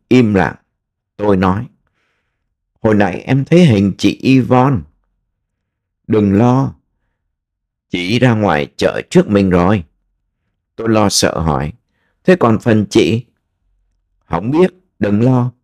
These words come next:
Tôi nhìn đầu chị rồi dọa,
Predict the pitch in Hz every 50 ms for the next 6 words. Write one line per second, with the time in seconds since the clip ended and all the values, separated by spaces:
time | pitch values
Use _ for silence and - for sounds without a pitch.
0 | _ _ _ _ _ _ _ _ _ _ _ _ _ _ _ _ _ _ _ _
1 | _ _ _ - 117 117 110 107 104 101 98 92 85 85 80 87 87 85 82 78
2 | - - 95 87 - 60 - 90 87 76 85 90 71 52 - -